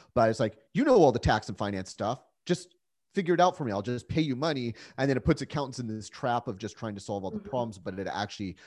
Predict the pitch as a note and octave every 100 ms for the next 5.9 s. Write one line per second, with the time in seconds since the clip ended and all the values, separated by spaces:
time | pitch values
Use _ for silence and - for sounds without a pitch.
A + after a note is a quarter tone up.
0 | - - G2 F#2 G#2+ A#2+ - G#2+ F#2+ -
1 | B2+ G2 - - E2+ F#2+ - - F2 G2+
2 | - A#2+ G#2 F#2 F#2 F2 F2 F2 F2+ F2
3 | E2 E2 E2+ E2 D#2+ - E2+ E2 - -
4 | E2+ - - D#2 D#2+ D#2+ D#2+ F2+ - E2
5 | D#2 D#2 C#2+ - - - F2+ A#2